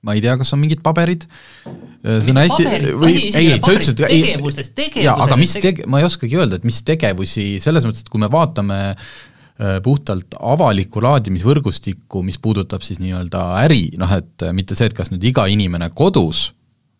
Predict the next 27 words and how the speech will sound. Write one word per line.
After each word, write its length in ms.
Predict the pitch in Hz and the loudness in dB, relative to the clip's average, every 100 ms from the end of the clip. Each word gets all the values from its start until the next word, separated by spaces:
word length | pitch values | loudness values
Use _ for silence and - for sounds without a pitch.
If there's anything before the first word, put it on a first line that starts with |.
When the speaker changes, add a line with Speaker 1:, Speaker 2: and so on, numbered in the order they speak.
| _ _ _ | _ _ _
Speaker 1:
toome 220 | 95 92 90 | -4 0 0
jälle 240 | 98 90 | 0 0
selle 280 | 90 92 92 92 | -4 -6 -6 -6
lollaka, 380 | 95 104 95 92 | -4 -4 -4 -6
mida 180 | 87 90 | -6 -4
kõik, 300 | 95 95 - | -4 -6 -8
va-, 220 | 87 90 | -6 -6
mitte 200 | 85 101 | -6 -2
lollaka, 360 | 110 107 87 90 | 0 2 0 -4
aga 100 | 87 | -4
noh, 120 | 95 | -2
see, 100 | 95 | -2
et 60 | 85 - 107 | -4 -10 -6
aga 300 | - 131 151 | 2 4 4
kui 160 | 127 143 | 4 4
kõik 240 | 156 160 160 | 4 2 2
inimesed 300 | 151 120 110 | 4 2 2
Lasnamäe 400 | 139 139 113 120 | 2 2 4 6
üheksakordses 640 | 117 120 101 113 113 95 | 6 4 0 0 0 -2
hakkavad 380 | 107 110 95 92 | -2 -2 -2 0
la-, 160 | 107 107 | 0 2
no, 140 | 107 135 | 2 2
no 140 | 143 | 2
ta 140 | 143 123 | 0 0
ei 80 | |
hakka 240 | 120 123 82 | 0 -2 -4
niipea. 300 | 85 76 - | -4 -8 -12